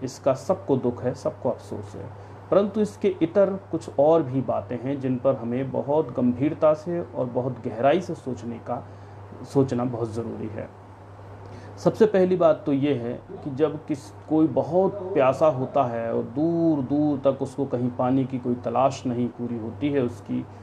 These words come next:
और कहीं उसे एक कुआं मिल जाता है, लेकिन कुएं पर तमाम जो संसाधन चाहिए होते हैं पानी निकालने के लिए, बाल्टी और रस्सी नहीं होते हैं, तो कुआं, कुएं में जो प्यासा है वो कूद नहीं जाता है। उसको ना कूदना चाहिए, ना ये सही कहलाया,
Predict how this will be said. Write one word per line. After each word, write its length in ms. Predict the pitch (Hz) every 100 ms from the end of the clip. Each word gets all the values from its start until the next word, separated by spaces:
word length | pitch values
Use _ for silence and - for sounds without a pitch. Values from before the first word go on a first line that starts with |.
| - - - -
और 220 | 147 156
कहीं 360 | 151 147 147 139
उसे 200 | 143 135
एक 120 | 135
कुआं 240 | 143 139
मिल 180 | 131 123
जाता 300 | 123 120 135
है, 160 | 123 131
लेकिन 300 | 127 131 123
कुएं 360 | 131 139 143
पर 120 | 143 123
तमाम 500 | - 127 131 131 -
जो 140 | 120
संसाधन 560 | 101 123 110 139 151 143
चाहिए 340 | 139 131 135
होते 260 | 123 120 131
हैं 180 | 123
पानी 240 | 101 120 123
निकालने 500 | 117 123 127 131 120
के 100 | 123
लिए, 200 | 123 123
बाल्टी 460 | 117 117 117 135
और 120 | 123 120
रस्सी 320 | 120 - 135
नहीं 320 | 123 127 170
होते 240 | 139 113 117
हैं, 280 | 113 123 - - - - -
तो 60 | 135
कुआं, 400 | 156 165 165 165
कुएं 540 | - - - 180 185
में 240 | 175 160 - -
जो 160 | 139 139
प्यासा 420 | 135 127 - 143
है 120 | 131
वो 100 | 135 -
कूद 220 | 160 165
नहीं 240 | 135 113 110
जाता 320 | 113 - 117
है। 160 | 104 104
उसको 300 | 127 - 160
ना 100 | 160
कूदना 400 | 165 151 143 123
चाहिए, 400 | 107 107 110 120
ना 140 | 143
ये 200 | 160 160
सही 320 | 160 151 165
कहलाया, 540 | 160 131 117 117 110